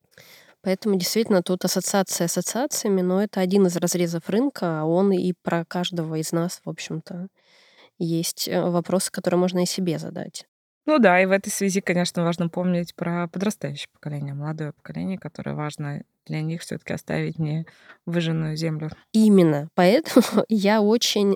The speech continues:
Speaker 1: много разговариваю с м-, я вот только в них верю, в себя я уже не верю. <laughs> Я уже на себе, я... со мной уже все понятно. А, потому что мы вроде как должны сейчас определять рынок.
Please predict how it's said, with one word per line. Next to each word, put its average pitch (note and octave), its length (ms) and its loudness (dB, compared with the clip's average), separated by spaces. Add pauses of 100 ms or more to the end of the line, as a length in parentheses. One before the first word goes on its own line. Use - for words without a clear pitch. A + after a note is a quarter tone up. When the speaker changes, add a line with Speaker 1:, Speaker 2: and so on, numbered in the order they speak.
(160)
Speaker 1:
много G3+ 320 6
разговариваю F#3 420 2
с - 80 -6
м-, - 100 0
я F#3 280 4
вот G3 100 0
только G3 200 0
в G3+ 40 0
них F3+ 220 4
верю, G3+ 420 0 (100)
в - 60 -8
себя G3 260 2
я B3 140 4
уже G#3 180 0
не G#3 120 4
верю. F3+ 260 2 (160)
<laughs> - 120 -16
Я A3+ 80 -12 (120)
уже - 160 2 (200)
на - 60 -4
себе, - 320 2 (140)
я... A#3+ 120 4
со - 180 4
мной A#3+ 180 6
уже A#3+ 140 4
все A#3 160 -2
понятно. G3+ 520 2 (640)
А, F#3 280 4
потому F#3 140 0
что - 140 2
мы G3 140 8
вроде D#3 260 2
как D#3 160 -4
должны D#3+ 260 0
сейчас - 240 -2
определять E3 480 -2
рынок. A#3+ 440 2